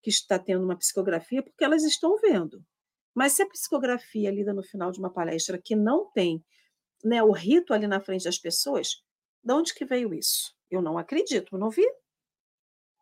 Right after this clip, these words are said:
E aí a gente questiona o médium, que dá passividade e traz uma mensagem,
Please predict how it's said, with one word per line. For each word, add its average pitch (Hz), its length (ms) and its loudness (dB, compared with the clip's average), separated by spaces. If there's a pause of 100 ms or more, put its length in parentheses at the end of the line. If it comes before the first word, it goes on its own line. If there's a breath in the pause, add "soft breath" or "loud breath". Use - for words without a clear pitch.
(720)
E 302 100 6
aí 330 180 6
a 330 80 4
gente 311 240 0
questiona 269 580 0
o 262 60 -2
médium, 233 580 0 (1000)
que 240 100 -4
dá 202 160 0
passividade 190 880 -2
e 226 100 -8
traz 190 280 -4
uma 185 120 -6
mensagem, 180 760 -4